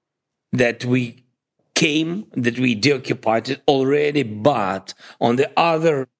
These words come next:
bank of the Dnieper, Dnipro, so they, they used artillery to Kherson, to that people whom yesterday, yesterday, they said that we were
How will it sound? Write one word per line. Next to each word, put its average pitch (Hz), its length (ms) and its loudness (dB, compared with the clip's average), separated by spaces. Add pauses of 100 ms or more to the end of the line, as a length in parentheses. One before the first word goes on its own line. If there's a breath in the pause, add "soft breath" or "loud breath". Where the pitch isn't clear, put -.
(180)
bank 120 440 2 (200)
of 110 280 0
the 110 220 4
Dnieper, 113 600 0 (200 loud breath)
Dnipro, 113 600 0 (260 soft breath)
so 107 460 0
they, 117 360 0
they 110 180 2
used 104 540 0
artillery 107 800 0
to 120 180 -2
Kherson, 123 640 -2 (380)
to 160 140 4
that 139 320 -2
people 175 480 0 (800 soft breath)
whom 151 480 0 (160)
yesterday, 120 960 0 (120)
yesterday, 110 720 0
they 131 260 0
said 151 440 0
that 139 360 -2 (400)
we 147 80 2
were 135 360 0